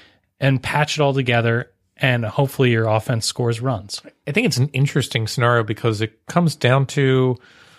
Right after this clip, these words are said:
Speaker 2: whether or not the Orioles are gonna have longevity to do this. So
Speaker 1: Mm-hmm.
Speaker 2: I think back to Sunday's game, and I think back to Michael Givens being out there for up to fifty pitches. And obviously, Brandon Hyde did not wanna bring in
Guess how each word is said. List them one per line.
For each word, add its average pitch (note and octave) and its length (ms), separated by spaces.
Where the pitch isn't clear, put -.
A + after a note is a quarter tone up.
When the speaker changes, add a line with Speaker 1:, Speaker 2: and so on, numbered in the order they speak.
Speaker 2:
whether D3+ 200
or D#3 60
not C3+ 200
the B2+ 100
Orioles A#2 360
are A2 60
gonna G#2 160
have G2+ 220
longevity F2+ 560
to D#2 80
do D#2 180
this. - 140
So F#2+ 300
Speaker 1:
Mm-hmm. G2 120
Speaker 2:
I C3 40
think C3 180
back A2+ 160
to - 80
Sunday's G2 360
game, G2 260
and F#2+ 80
I F#2 40
think G2+ 200
back F#2+ 220
to - 80
Michael F#2 240
Givens F#2 260
being F#2+ 220
out F#2 160
there F#2+ 180
for F2+ 400
up G#2 100
to G#2+ 100
fifty F#2 260
pitches. G#2 500
And A2 140
obviously, A#2 400
Brandon G2+ 320
Hyde G2 160
did F#2 80
not F#2 180
wanna F#2+ 140
bring F#2 180
in F2 320